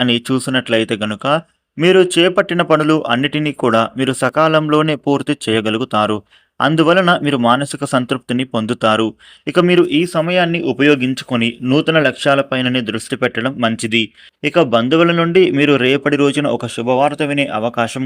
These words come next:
కనిపిస్తోంది. ఇది మీ కుటుంబం అంతటిని కూడా ఆనందంతో నింపేస్తుంది, ఉత్సాహాన్ని కలిగిస్తుంది. ఈ రాశి వ్యక్తులకు మీ పాత బంధాలను కూడా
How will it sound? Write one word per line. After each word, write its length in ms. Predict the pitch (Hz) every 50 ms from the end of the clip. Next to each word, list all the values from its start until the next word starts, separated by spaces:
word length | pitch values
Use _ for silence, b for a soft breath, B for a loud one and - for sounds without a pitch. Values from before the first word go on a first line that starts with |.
| 123 123
కనిపిస్తోంది. 640 | 113 110 - 127 127 - - 117 107 107 107 110 107 101 B B B B B B 151 151
ఇది 120 | 160 175 175
మీ 80 | 165 - -
కుటుంబం 400 | 147 147 175 175 175 165 165 156 147 139
అంతటిని 400 | 139 151 147 151 151 151 143 135 -
కూడా 180 | 131 131 139 135 - 113 117 123
ఆనందంతో 480 | 131 135 131 117 117 117 113 101 143 139 127
నింపేస్తుంది, 640 | 110 104 101 - 123 120 - - 120 113 110 110 117 - - _ - 131
ఉత్సాహాన్ని 500 | - - 160 156 139 139 139 147 147 139 -
కలిగిస్తుంది. 580 | 110 104 101 123 117 - - 120 113 110 107 98 - _ _ _ _ _ _ _ _ _ _ _ _ _ _ _ _ _ _ _ -
ఈ 80 | 123 127 120
రాశి 260 | 117 117 117 - 135 113 101
వ్యక్తులకు 540 | 117 120 120 - - 151 151 151 - 135 131 131 131 b b b _ -
మీ 80 | 143 147 151 147 -
పాత 200 | 143 143 151 - - 170 151
బంధాలను 500 | 143 143 143 147 147 151 151 147 147 139 139
కూడా 160 | - 139 147